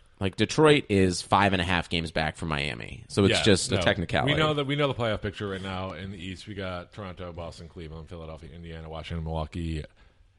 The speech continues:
Speaker 2: and Miami, as you just said. Uh, what do you think about Toronto, Miami? I think you were saying, you were telling me yesterday that you think Miami can knock Toronto off.
Speaker 1: No, I said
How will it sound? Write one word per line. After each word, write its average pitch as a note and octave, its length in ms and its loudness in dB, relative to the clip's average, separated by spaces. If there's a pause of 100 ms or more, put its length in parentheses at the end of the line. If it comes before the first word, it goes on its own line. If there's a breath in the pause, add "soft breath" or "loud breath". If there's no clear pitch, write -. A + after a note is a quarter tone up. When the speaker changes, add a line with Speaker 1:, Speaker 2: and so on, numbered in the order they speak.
Speaker 2:
and G#3 240 2
Miami, F2+ 360 2
as F2+ 200 -6
you F#2 80 -6
just E2 100 -10
said. F#2 240 -10
Uh, G#2+ 600 -6 (240)
what C3+ 100 -6
do D3+ 60 -6
you F3 60 -2
think F3+ 80 -4
about F3 120 0
Toronto, D3 320 -4
Miami? B2+ 400 -2
I G#2+ 120 0
think C3+ 200 -2
you C#3+ 100 4
were C3+ 80 4
saying, B2+ 440 0
you C3+ 100 2
were A2+ 60 4
telling B2+ 240 4
me A#2+ 80 -2
yesterday A#2 380 2
that G2 120 -4
you G#2 100 -4
think G2+ 280 -4
Miami G2+ 460 0
can G2 160 -6
knock F#2+ 340 -4
Toronto F2+ 480 -4
off. G2 280 -4 (380 loud breath)
Speaker 1:
No, G#2+ 200 12
I G#2+ 120 10
said A2+ 560 10